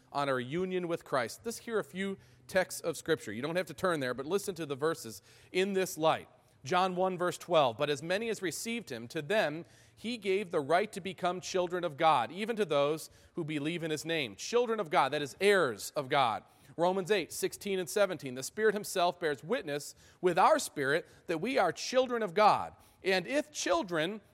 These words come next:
heirs also, heirs of God and fellow heirs with Christ, if indeed we suffer with him in order that we may also be glorified with him." So our union with Christ gives us part in that inheritance that is Jesus's. Galatians three, verse twenty-six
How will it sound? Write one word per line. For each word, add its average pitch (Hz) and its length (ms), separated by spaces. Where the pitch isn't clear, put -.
heirs 240 360
also, 247 600
heirs 233 300
of 240 140
God 180 320
and 165 100
fellow 208 320
heirs 190 300
with 190 160
Christ, - 600
if 208 200
indeed 233 360
we 180 100
suffer 208 400
with 214 260
him 190 120
in 160 80
order 208 240
that 170 160
we 156 100
may 156 200
also 208 300
be 202 120
glorified 180 640
with 127 160
him." 95 140
So - 160
our 160 80
union 254 400
with 214 160
Christ 180 400
gives 202 300
us 147 300
part 196 280
in 165 100
that 175 160
inheritance 160 520
that 196 160
is 214 100
Jesus's. 240 720
Galatians 151 420
three, 220 220
verse 139 180
twenty-six 147 720